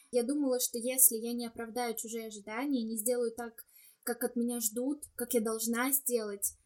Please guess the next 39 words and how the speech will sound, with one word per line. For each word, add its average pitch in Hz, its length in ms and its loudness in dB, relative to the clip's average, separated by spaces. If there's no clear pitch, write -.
у 254 60 4
меня 269 160 12
действительно 330 400 8
наступит 269 380 6
конец 269 400 8
света, 240 480 6
я 214 140 0
не 240 100 4
знаю, 233 260 4
просто 247 300 4
жизнь 262 360 8
рухнет, 240 600 4
и 214 40 -4
все 254 340 8
пойдет 247 480 4
просто 254 340 4
кубарем, 240 460 2
куда-то 233 320 0
покатится 240 580 4
в - 140 -8
пропасть. - 640 4
И 269 80 4
я 262 160 6
очень 269 340 6
переживала 220 560 0
из-за 262 200 6
этого, 220 220 -2
у 220 40 -4
меня 220 160 -4
были 233 240 0
дичайшие 226 720 2
истерики, 240 540 2
я 220 80 0
очень 226 260 0
долго 233 320 0
переживала, 220 720 -2
разговаривала 214 560 -6
с - 140 6
мамой. 240 520 2